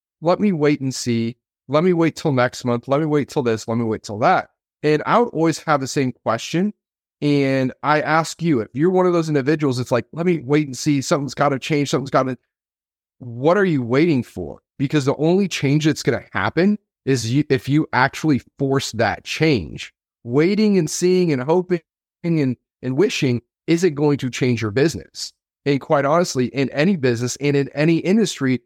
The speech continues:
there are only a few ways to grow your business. But the number one way to grow your business is marketing yourself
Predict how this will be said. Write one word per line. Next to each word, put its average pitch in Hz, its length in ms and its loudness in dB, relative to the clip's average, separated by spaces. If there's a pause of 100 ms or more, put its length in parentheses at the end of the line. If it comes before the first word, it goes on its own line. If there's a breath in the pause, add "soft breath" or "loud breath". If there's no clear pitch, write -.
(180)
there 151 240 0
are 190 320 2
only 180 380 0 (160)
a 143 100 -4
few 175 320 -4
ways 180 240 2
to 151 80 -10
grow 165 140 0
your 151 120 2
business. 143 580 -2 (400)
But 143 140 0
the 147 80 0
number 165 240 0
one 170 240 2
way 156 160 2
to 175 60 0
grow 147 160 0
your 139 120 0
business 131 360 -6 (120)
is 156 380 2 (320)
marketing 139 540 2
yourself 123 480 0